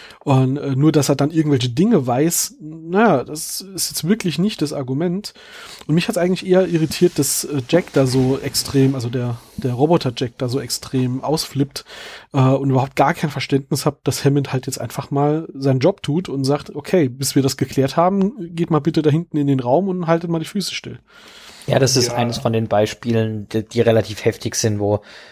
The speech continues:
Speaker 2: ähm, Stargate ganz offensichtlich eine, eine Plüschvariante des amerikanischen Militärs verwendet.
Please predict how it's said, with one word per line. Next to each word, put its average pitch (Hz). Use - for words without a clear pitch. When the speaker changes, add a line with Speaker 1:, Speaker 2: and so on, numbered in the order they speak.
Speaker 2:
ähm, 101
Stargate 131
ganz 117
offensichtlich 127
eine, 113
eine 107
Plüschvariante 113
des 107
amerikanischen 104
Militärs 101
verwendet. 104